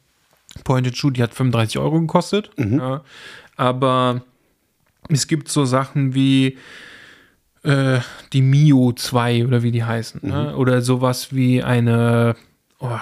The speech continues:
Speaker 1: wie heißen die denn alle? Es gibt noch eine Yashica T vier, T drei, Contax,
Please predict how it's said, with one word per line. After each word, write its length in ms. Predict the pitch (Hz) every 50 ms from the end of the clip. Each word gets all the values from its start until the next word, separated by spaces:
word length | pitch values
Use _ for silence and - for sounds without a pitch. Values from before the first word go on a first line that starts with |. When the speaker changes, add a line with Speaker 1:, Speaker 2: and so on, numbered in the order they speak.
| - -
Speaker 1:
wie 100 | 131 117
heißen 280 | 117 131 135 131 - 143
die 60 | 127
denn 160 | 117 117 117 123
alle? 300 | 120 117 113 113 113 113 _ - - - - - - -
Es 120 | - -
gibt 200 | - 127 - - 143
noch 180 | 127 - - -
eine 220 | 127 123 123 120
Yashica 560 | 117 120 131 127 - - 147 131 - - 123
T 180 | - - 131 123
vier, 720 | 120 - - - 156 151 156 151 151 147 151 143 - -
T 160 | - - 120
drei, 600 | - - - 135 127 127 139 143 143 147 147 147 _ _ _ - - - - - - - - - - _ _ _ _ _
Contax, 1040 | - - - 147 - - - 117 143 139 139 139 139 135 - - - - - - -